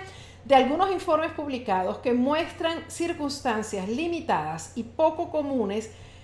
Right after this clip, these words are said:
en las personas con covid diecinueve, en que las personas con covid diecinueve se infectaron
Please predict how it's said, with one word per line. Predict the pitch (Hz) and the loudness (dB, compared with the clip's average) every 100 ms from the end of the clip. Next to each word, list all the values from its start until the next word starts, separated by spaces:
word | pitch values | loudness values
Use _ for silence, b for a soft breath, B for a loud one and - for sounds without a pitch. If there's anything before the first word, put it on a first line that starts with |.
| B | B
en | 294 339 | 0 0
las | 339 | 2
personas | 330 311 285 269 277 277 | -2 0 4 4 2 -2
con | - 254 254 | 0 0 2
covid | 277 262 254 277 - - | 4 4 4 -4 -8 -12
diecinueve, | 233 254 247 254 233 240 233 226 | -6 -4 -4 -4 0 2 0 0
en | 240 247 | 0 0
que | 254 | 2
las | 254 | 0
personas | - 247 254 - 285 240 208 202 - - | 0 -2 -2 2 2 2 0 -4 -12 0
con | 226 226 | 0 2
covid | 247 254 285 - - - | 2 2 -2 -6 -16 -16
diecinueve | 220 240 247 247 254 262 | -6 -4 0 0 4 4
se | 277 | 2
infectaron | 277 254 247 247 247 269 | -2 -2 2 4 4 2